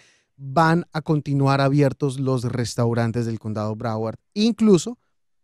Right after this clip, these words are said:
en la sección de los comedores. Eso sí, tendrán que detener el servicio a las diez de la noche. Hasta las diez de la noche hay restaurantes en Broward. También se va a limitar el número de personas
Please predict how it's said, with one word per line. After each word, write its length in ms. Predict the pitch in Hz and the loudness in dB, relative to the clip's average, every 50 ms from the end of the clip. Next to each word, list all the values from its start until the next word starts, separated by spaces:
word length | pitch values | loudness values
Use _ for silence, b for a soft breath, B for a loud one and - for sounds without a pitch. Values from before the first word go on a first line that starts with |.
| - | -2
en 140 | 165 160 151 | 0 2 2
la 100 | 143 139 | 2 2
sección 380 | - - 123 - - 131 120 120 | 0 -4 -8 -6 -4 -2 0 0
de 80 | 127 | 0
los 140 | 127 120 - | 0 -2 -2
comedores. 720 | - 151 143 139 143 151 165 160 131 - - - - - _ _ _ _ _ _ _ _ _ _ _ _ - | -2 0 0 2 2 2 2 0 0 -4 -8 -16 -20 -20 _ _ _ _ _ _ _ _ _ _ _ _ -8
Eso 200 | 151 135 139 151 | -6 -6 -6 -4
sí, 240 | - 220 208 - - _ | -4 -4 -4 -4 -6 _
tendrán 400 | - 147 139 135 139 143 143 143 | 0 2 2 2 2 2 0 0
que 220 | - - 170 - - _ _ _ _ | -2 -4 -6 -6 -8 _ _ _ _
detener 580 | 160 147 156 147 - 147 131 139 156 185 190 | -4 -2 -2 0 0 0 0 2 2 2 0
el 100 | 208 202 | 0 -2
servicio 680 | - - 147 123 117 127 127 120 - - 131 143 160 - _ _ _ _ _ _ _ | -2 -2 -2 0 0 0 0 -2 -2 -4 -4 -6 -6 -8 _ _ _ _ _ _ _
a 100 | - 147 | -2 0
las 240 | 139 135 131 127 120 | 2 2 2 2 2
diez 200 | 127 135 127 117 | 0 0 0 2
de 80 | 131 | 2
la 100 | 120 117 | 0 0
noche. 340 | 110 98 95 - - - - - _ | -2 -4 -6 -10 -14 -18 -20 -8 _
Hasta 320 | - 165 170 160 - - 160 | 0 2 2 2 2 2 2
las 200 | 147 143 135 131 | 4 4 4 4
diez 200 | 147 180 180 175 | 4 4 4 4
de 60 | 185 | 2
la 100 | 180 170 | 0 0
noche 320 | 165 160 170 - - - 143 | 0 0 -2 -4 -4 -4 -4
hay 60 | 127 | -2
restaurantes 680 | 120 123 120 - 135 120 107 104 104 101 110 107 - | -4 -4 -4 -2 -2 -2 0 -2 -4 -6 -8 -8 -8
en 80 | 113 107 | -6 -6
Broward. 340 | 104 98 80 92 92 - _ _ _ _ _ _ _ _ _ - | -6 -8 -10 -12 -14 -20 _ _ _ _ _ _ _ _ _ 2
También 440 | 170 160 165 170 170 185 196 220 | 4 6 6 6 6 4 4 4
se 180 | 220 - - 196 | 2 0 2 2
va 140 | 165 151 151 | 4 4 4
a 40 | 160 | 4
limitar 500 | 170 170 160 147 135 - - 175 214 220 | 2 2 2 0 0 0 0 0 2 2
el 160 | 196 147 127 | 2 0 0
número 260 | 123 120 123 123 123 | 0 0 0 2 2
de 100 | 127 117 | 0 0
personas 640 | - 123 113 110 - 135 123 123 127 135 143 - | -2 -4 -6 -4 -4 -4 -2 -2 -2 -4 -6 -8